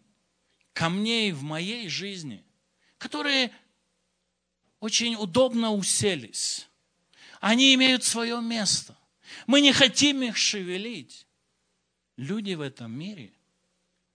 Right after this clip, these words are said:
имеют разные-разные причины или препятствия прихода в Церковь Божию. Почему? А мы так решили.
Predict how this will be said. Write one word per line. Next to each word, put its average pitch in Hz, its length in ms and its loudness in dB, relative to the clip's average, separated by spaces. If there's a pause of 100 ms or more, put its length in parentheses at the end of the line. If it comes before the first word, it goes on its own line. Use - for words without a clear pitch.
(840)
имеют 147 800 -2 (540)
разные-разные 165 1200 -4
причины 170 840 -6
или 131 140 -4
препятствия 131 1080 -6 (880)
прихода 123 760 -8 (720)
в - 80 -18
Церковь 104 380 -12
Божию. 101 360 -18 (1080)
Почему? 202 520 0 (360)
А 165 160 -2
мы 208 500 4 (800)
так 139 300 -2
решили. - 580 -18